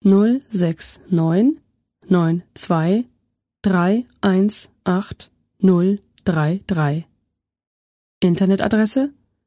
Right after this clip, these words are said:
w w w Punkt opak werbeagentur Punkt d e. Ich buchstabiere w w w Punkt opak w e r b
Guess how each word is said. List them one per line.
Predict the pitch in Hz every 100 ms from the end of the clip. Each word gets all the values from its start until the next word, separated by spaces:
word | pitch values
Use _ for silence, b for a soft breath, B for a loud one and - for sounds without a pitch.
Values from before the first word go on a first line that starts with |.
| _ _ _
w | - 170
w | 156 147
w | 151 165 233 -
Punkt | - 240 269 - - b b b b b
opak | 214 220 254 247 202
werbeagentur | 180 190 208 - 202 214 - 226 226
Punkt | 226 180 175 - - -
d | 214
e. | - 151 151 - _ _ _ _ -
Ich | 170
buchstabiere | 185 - 170 156 156 160 233 - _ _ _ _ _ _ _
w | 175 180 165 -
w | 147 151
w | 147 190 240
Punkt | - 254 277 - - _ _ _ _ _ _
opak | - 214 247 285 _ - 208 214 240 _ _ - 175 180 202 - 196 165 180 202 _ _ _ _ _ _
w | 190 196 -
e | 202 190 208 277
r | - 170 190 226 - -
b | 185 180 208